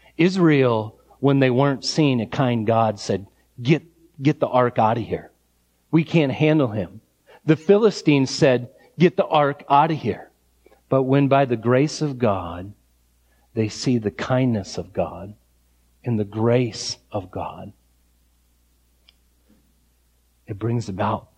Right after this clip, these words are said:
repentance. I hope that that is sweetness to your soul. I hope that draws you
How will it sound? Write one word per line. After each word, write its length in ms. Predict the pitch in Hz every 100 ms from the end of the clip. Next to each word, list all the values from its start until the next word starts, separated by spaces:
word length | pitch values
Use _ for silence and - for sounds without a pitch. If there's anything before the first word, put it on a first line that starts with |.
| _
repentance. 720 | 110 - 147 135 104 - - - _ _ _ _ _ _ _ _ _ _ _ _ _ _ _ _ _ - _ _ _
I 80 | 101
hope 640 | 101 151 156 117 - - _ _ _ _ _ _ _ _ _ -
that 340 | 117 113 107 - _ _ _ _ _ _ _ _ _ -
that 420 | 120 120 117 - - _ _ _ _ _ _ _ _ _
is 420 | 127 104 107 117 -
sweetness 1040 | - - 156 165 175 127 110 - - - - _ _ -
to 120 | -
your 140 | 131
soul. 200 | 120 -
I 140 | 123 123
hope 340 | - 175 165
that 260 | 165 135 - - - 127
draws 720 | 117 123 151 147 170 160 123
you 460 | 123 104 98 98